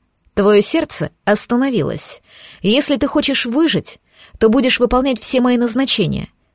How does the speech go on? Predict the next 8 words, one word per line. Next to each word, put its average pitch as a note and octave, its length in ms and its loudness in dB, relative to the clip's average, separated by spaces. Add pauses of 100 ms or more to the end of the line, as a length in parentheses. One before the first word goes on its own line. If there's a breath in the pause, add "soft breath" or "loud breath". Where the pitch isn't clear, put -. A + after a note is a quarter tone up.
(160)
Я F#3 180 2
достаточно G#3+ 680 0
доступно F3+ 460 0
объясняю?» E3+ 600 -2 (840)
Пациент D#4 440 0
устало D4 380 2
прикрыл A#3+ 440 0
глаза. G3 520 -2